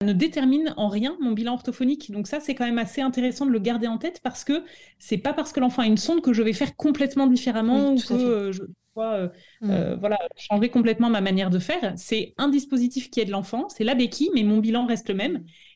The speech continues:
Speaker 1: Et en fait, notre prise en soin, comme elle s'appuie sur le bilan, eh ben, j'observe les compétences, j'observe les choses plus compliquées et j'accompagne ça, qu'il y ait ou pas la nutrition, en fait, euh.
Speaker 2: Oui, tout à fait.
Speaker 1: Alors, bien sûr, il y a quelques petites spécificités, mais j'ai envie de dire, ça, on peut les apprendre aussi au fur et à mesure.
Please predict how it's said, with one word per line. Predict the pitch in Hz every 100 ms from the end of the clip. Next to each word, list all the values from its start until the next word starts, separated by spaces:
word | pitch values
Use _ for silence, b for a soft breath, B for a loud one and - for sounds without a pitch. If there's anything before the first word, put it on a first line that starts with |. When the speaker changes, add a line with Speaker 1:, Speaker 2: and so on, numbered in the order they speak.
| _ -
Speaker 1:
Et | 214
en |
fait, | - 330
notre | 269 -
prise | - 226
en | 220
soin, | - 320 427
comme | 208
elle | 190
s'appuie | 185 302 311
sur | 302 277
le | 226
bilan, | 196 190 269 480 b b b b -
eh |
ben, | 185 196
j'observe | 180 240 - 233 254
les | 233
compétences, | 220 226 226 208 254 349
j'observe | 220 196 233
les | 214
choses | 208 226 -
plus | 254
compliquées | 247 214 196 196 254 -
et | -
j'accompagne | 202 214 214 240 233 233
ça, | - 349 294
qu'il | - 247
y | 247
ait | 311
ou | 240
pas | 254
la | 233
nutrition, | 220 - - - 285
en | 214
fait, | 220 190
euh. | 196 180 180
Speaker 2:
Oui, | 208 196
tout | - 190
à |
fait. | 170 190 -
Speaker 1:
Alors, | - 185
bien | 208
sûr, | 269
il | 202
y |
a |
quelques | 185 208 185
petites | - 247
spécificités, | - - 226 240 247 240 254 330
mais | 220 208 B B B
j'ai | - 208
envie | 196
de |
dire, | 247
ça, | - 226
on |
peut | 180
les | 220 202
apprendre | 220 - 240 226
aussi | 220 226
au |
fur | - 214
et | 196
à |
mesure. | 202 202 254 285 302